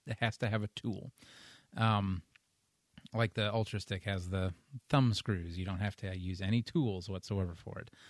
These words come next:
But it goes on quick. The motors, so it's kinda neat. Obviously, there's two motors. They're color-coded where they plug into, like, it's a,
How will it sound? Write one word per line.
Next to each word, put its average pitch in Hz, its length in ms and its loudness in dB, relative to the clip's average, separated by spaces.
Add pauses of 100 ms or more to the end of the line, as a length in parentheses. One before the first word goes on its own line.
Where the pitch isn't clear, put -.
(260)
But 131 220 4
it 135 80 2
goes 160 240 6
on 151 160 6
quick. 101 340 -2 (340)
The 127 120 4
motors, 143 640 4 (160)
so 175 180 0
it's 160 80 0
kinda 202 220 0
neat. 135 260 0
Obviously, 139 380 2
there's 139 180 4
two 156 160 2
motors. 107 340 4 (320)
They're 123 120 2
color-coded 143 800 2
where 120 180 4
they 110 100 6
plug 127 320 4
into, 113 840 8 (840)
like, 123 180 4
it's 123 160 2
a, 107 100 0